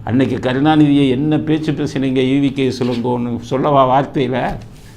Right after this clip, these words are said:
கருணாநிதி என்ன சொன்னாரு? "என் ஜாதியை பற்றி தவறாக ஈ வி கே இளங்கோவன் பேசுகிறார்." ஈ வி கே இளங்கோவன் அப்பா பேரு ஈ வி கே சம்பத், மிகச்சிறந்த பேச்சாளர், சொல்லின் செல்வரும்பாங்க அவரை.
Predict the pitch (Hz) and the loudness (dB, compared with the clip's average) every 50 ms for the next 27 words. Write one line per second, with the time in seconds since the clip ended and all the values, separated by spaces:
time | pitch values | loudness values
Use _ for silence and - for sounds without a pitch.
0 | - - - - - 110 120 135 156 160 160 156 151 160 165 147 147 143 151 156 | -20 -20 -16 -10 -6 -2 2 4 6 6 6 6 6 6 4 4 2 0 0 0
1 | 135 147 143 131 135 131 139 131 120 123 131 139 156 175 180 185 180 180 175 175 | 0 2 0 0 0 0 0 0 0 2 4 6 6 6 6 6 6 6 6 4
2 | 160 147 160 175 143 165 165 165 170 165 170 170 156 170 170 160 165 165 165 151 | 0 2 2 2 2 2 2 2 2 2 4 4 4 4 4 4 4 4 4 2
3 | 151 165 170 165 160 170 160 156 156 151 156 156 156 156 151 156 151 143 - - | 4 2 2 2 2 2 0 0 2 2 2 2 4 2 2 2 -2 -4 -4 -4
4 | 139 135 131 131 123 104 92 - - - - - - - - - - - - - | -6 -6 -4 -6 -6 -8 -8 -12 -16 -20 -20 -20 -20 -20 -20 -20 -20 -20 -20 -20
5 | - - - 226 156 170 180 165 - 170 170 170 156 165 170 156 156 151 151 151 | -12 -4 2 4 6 8 8 6 6 6 6 6 6 4 4 4 4 4 4 4
6 | 147 143 139 131 131 - - 175 170 139 - 160 151 147 156 156 131 131 139 151 | 4 4 2 0 0 2 4 4 4 4 2 2 2 2 4 4 4 4 4 4
7 | 135 139 165 185 180 175 165 175 165 170 156 165 - 143 156 160 165 170 147 - | 4 4 4 4 4 2 2 2 2 0 2 2 2 0 0 2 2 0 0 0
8 | 127 117 117 127 131 139 175 175 175 - 202 190 185 185 180 185 196 - 175 165 | -2 0 0 2 4 4 4 2 2 2 2 4 4 2 2 2 0 2 2 2
9 | 160 156 - 170 151 147 143 120 101 - - - - - - - - - - - | 2 2 2 2 2 2 2 -2 -4 -6 -10 -16 -18 -18 -18 -18 -18 -20 -20 -20
10 | - - - - - - - - - - - - - - - - 143 160 180 185 | -20 -20 -20 -20 -18 -18 -18 -18 -18 -18 -18 -18 -18 -16 -2 0 2 2 4 4
11 | 190 180 165 147 - - 190 196 202 196 208 185 170 165 165 165 156 147 147 143 | 4 4 4 2 2 2 2 2 4 4 4 4 4 2 2 2 2 2 2 2
12 | 139 135 123 117 104 92 92 - | 2 0 -2 -4 -4 -6 -10 -14